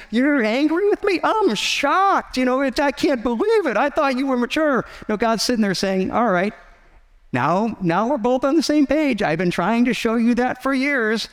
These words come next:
Now that we both agree, now let's deal with it. Now I can bring healing."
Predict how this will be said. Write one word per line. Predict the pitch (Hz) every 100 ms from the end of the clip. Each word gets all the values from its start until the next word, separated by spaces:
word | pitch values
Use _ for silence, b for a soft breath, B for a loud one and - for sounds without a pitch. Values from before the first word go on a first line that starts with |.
| B B
Now | 139 175 269
that | 294 285
we | 277
both | 277 285 294
agree, | 254 302 285 233 190
now | 196 156 185
let's | 208 -
deal | 160 196 185
with | 156 131
it. | 113 -
Now | 190 220 233
I | 233
can | 233
bring | 214 214 214
healing." | 185 208 214 196 165